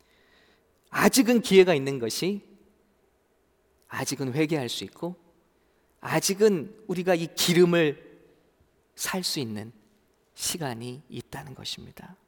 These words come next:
할렐루야. 우리에게 계속 경고하고 계세요.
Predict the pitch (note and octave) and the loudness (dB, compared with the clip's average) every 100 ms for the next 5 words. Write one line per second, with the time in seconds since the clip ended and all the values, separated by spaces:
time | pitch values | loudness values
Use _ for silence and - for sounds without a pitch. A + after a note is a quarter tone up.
0 | _ _ - C#3+ D3+ C#3 C3+ D3 - _ | _ _ -12 -4 -2 0 -2 -4 -16 _
1 | _ _ _ _ _ _ _ _ _ _ | _ _ _ _ _ _ _ _ _ _
2 | _ _ _ C#3+ C#3+ C3+ C#3 - B2+ A#2+ | _ _ _ -8 -4 -2 -4 -4 -6 -4
3 | C3+ - B2 B2+ B2 A#2 A#2+ - F3 | -6 -4 -6 -4 -6 -8 -14 -16 -18